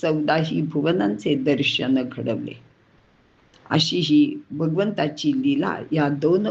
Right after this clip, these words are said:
ओव्यात ज्ञानदेवांनी सांगितलेली आहे. आपल्या सर्वांना माहिती आहे की, गोकुळात नंदराजाकडेच, म्हणजे नंदवाड्यात,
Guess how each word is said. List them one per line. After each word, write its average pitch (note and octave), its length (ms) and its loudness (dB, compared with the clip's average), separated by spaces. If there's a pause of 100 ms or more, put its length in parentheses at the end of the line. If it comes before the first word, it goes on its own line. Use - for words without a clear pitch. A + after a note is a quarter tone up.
(100)
ओव्यात C#3 500 -4 (160)
ज्ञानदेवांनी C3 1080 0
सांगितलेली B2 680 -4
आहे. - 200 -8 (960)
आपल्या A#3 280 4
सर्वांना D3+ 480 2
माहिती C#3 400 -2
आहे F#2+ 240 -4 (640)
की, A#3 100 4
गोकुळात D#3 920 2 (300)
नंदराजाकडेच, D#3 1300 0
म्हणजे D3 420 0
नंदवाड्यात, E3 840 2